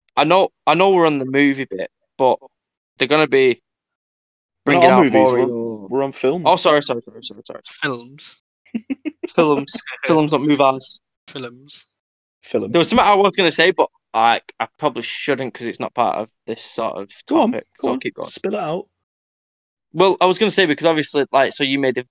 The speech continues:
Speaker 1: uh, you said they made a lot on it. So
Speaker 2: Yeah.
Speaker 1: they're also
Speaker 2: Let's,
Speaker 1: bringing
Speaker 2: let's
Speaker 1: out a
Speaker 2: find
Speaker 1: couple
Speaker 2: out.
Speaker 1: of the, um, lovely
Speaker 2: Go on.
Speaker 1: figures that you want, aren't they?
Speaker 2: Oh, the figs.
Speaker 1: <laughs>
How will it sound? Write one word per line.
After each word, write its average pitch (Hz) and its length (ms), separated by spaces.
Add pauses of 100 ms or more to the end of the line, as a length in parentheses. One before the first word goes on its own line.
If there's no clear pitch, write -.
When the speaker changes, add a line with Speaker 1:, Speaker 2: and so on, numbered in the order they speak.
(540)
Speaker 1:
uh, 135 40
you 135 160
said - 180
they 113 60
made 117 220
a - 40
lot 127 180
on 98 80
it. 90 100 (920)
So 131 240
Speaker 2:
Yeah. 117 220 (960)
Speaker 1:
they're 143 160
also 143 340
Speaker 2:
Let's, 117 380 (220)
Speaker 1:
bringing 131 180
Speaker 2:
let's 123 140
Speaker 1:
out - 40
a - 20
Speaker 2:
find 165 200
Speaker 1:
couple 143 180
Speaker 2:
out. - 60
Speaker 1:
of - 60
the, 127 160
um, 120 440 (560)
lovely 120 260
Speaker 2:
Go 143 60
on. 135 40
Speaker 1:
figures 151 220
that 139 120
you 131 160
want, 123 260 (280)
aren't 135 220
they? - 100 (560)
Speaker 2:
Oh, 160 400
the 143 140
figs. - 600 (960)
Speaker 1:
<laughs> - 840